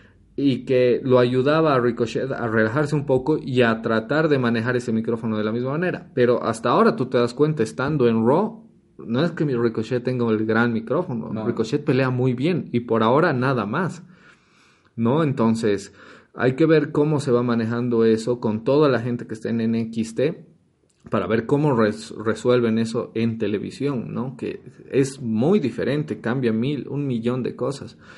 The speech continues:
Speaker 1: Entonces, todo eso tienen que ir viendo y,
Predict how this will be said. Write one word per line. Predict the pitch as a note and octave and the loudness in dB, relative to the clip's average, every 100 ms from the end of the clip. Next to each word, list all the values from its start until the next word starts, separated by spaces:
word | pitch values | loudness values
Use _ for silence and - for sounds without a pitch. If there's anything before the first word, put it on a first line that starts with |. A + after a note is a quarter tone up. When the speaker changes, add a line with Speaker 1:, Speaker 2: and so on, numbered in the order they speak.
| - - - | -20 -12 -8
Speaker 1:
Entonces, | A2 A2+ A#2 A2 G#2+ - - | -4 -2 -2 -2 -4 -6 0
todo | B2 C3 C#3 | 2 4 2
eso | C3 B2 | 0 -4
tienen | A2+ A#2 A2+ | -4 -4 -4
que | A2+ | -4
ir | A2+ A2 | -4 -2
viendo | A2+ A2 A2+ C3 - | -2 -2 0 -2 -4
y, | - A2+ - | -6 -8 -8